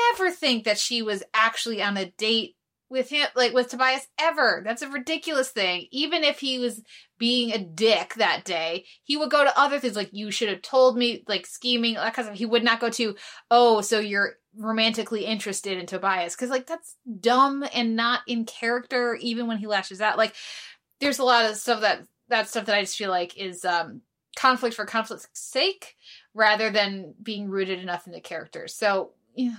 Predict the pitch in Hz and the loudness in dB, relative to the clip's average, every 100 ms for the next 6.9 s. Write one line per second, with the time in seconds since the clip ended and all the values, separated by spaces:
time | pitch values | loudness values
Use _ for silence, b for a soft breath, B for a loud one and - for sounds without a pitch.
0 | - 247 - 269 240 226 - 226 208 - | -10 -12 -4 0 0 -2 -6 -4 -4 -4
1 | 220 202 220 196 190 196 - 233 233 233 | -6 -4 -4 -8 -4 -4 -2 2 4 2
2 | 254 233 214 208 196 190 185 170 175 175 | 0 -8 -8 -8 -6 -8 -10 -10 -6 -8
3 | 175 B B B _ 196 185 180 170 180 | -8 B B B _ -4 -2 -2 -4 -8
4 | - 180 170 - - _ _ 190 165 120 | -4 -2 -2 -6 -12 _ _ 0 0 0
5 | 202 202 202 - 202 185 190 185 180 196 | 2 2 2 -2 -8 -8 -6 -6 -6 -12
6 | 185 - 208 190 214 202 - 220 160 | -14 -8 -4 -2 2 2 2 -2 -4